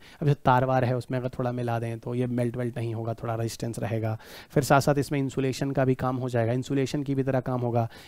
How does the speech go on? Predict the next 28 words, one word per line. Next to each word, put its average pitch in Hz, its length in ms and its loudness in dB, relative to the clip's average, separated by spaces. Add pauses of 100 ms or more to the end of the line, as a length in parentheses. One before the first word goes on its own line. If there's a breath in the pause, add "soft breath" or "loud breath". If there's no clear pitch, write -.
हीट 156 300 6
है, 131 120 2
इलेक्ट्रिसिटी 131 560 2
है, 123 220 2 (240 loud breath)
तो 160 60 0
इस 143 100 2
तरह 147 160 6
का 143 100 4
रेजिस्टेंस 135 500 0
रहेगा 127 220 2
इसमें, 123 280 -2
है 139 100 0
ना, 143 80 2
हीट 143 240 4
पास 135 280 0
नहीं 123 140 -2
होगा। 117 160 -2
यानी 196 260 8 (280 loud breath)
कहने 175 220 8
का 175 100 6
मतलब 165 240 6
इंसुलेशन 147 520 2
हो 139 100 0
जाएगा, 131 200 6
बिल्डिंग 156 340 8
इंसुलेशन 143 520 0
कर 135 100 2
लीजिए, 123 400 4